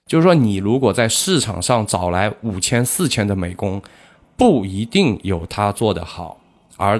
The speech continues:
他只需要二十多块钱一个月就可以帮你实现。可能很多人会觉得，嗯，如果说从来没用过啊，从来没有用过这类工具的人会觉得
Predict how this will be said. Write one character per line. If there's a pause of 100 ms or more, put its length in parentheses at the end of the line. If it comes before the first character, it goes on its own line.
他
只
需
要
二
十
多
块
钱
一
个
月 (300)
就
可
以
帮
你
实
现。 (720)
可
能
很
多
人
会
觉
得， (400)
嗯，
如
果
说 (120)
从
来
没
用
过
啊，
从
来
没
有
用
过
这
类
工
具
的
人
会
觉
得